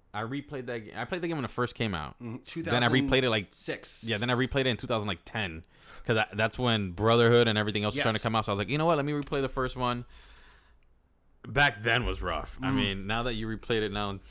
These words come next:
Speaker 1: <laughs> twenty twenty-one, how rough
Speaker 2: So,
Speaker 1: was it?
Speaker 2: at least twenty twenty, I played it. Um, I will say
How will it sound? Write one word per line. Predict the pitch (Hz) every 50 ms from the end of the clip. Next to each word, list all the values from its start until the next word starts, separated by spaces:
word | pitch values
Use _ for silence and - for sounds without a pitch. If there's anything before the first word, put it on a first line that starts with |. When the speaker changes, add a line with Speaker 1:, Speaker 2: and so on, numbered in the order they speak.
| - - -
Speaker 1:
<laughs> | - - - - -
twenty | - - 156 139 127 123
twenty-one, | 120 - 147 131 123 113 113 120 120 113 104
how | - - 175 123 123
rough | 113 110 113 110 -
Speaker 2:
So, | 110 117
Speaker 1:
was | 98 82
it? | 80
Speaker 2:
at | 160
least | 170 180 175 -
twenty | - 190 180 165
twenty, | - 147 131
I | 120
played | - 127 120 113
it. | 110 104 104 -
Um, | 101 113 113 110 110 107 107 107 107 104 _ _ _ _ _ _ _ _ _ _ _ _ _ _ _ _ _ _ -
I | -
will | 180 190 190
say | 180 - - 190 175 175 165 160 156 151 151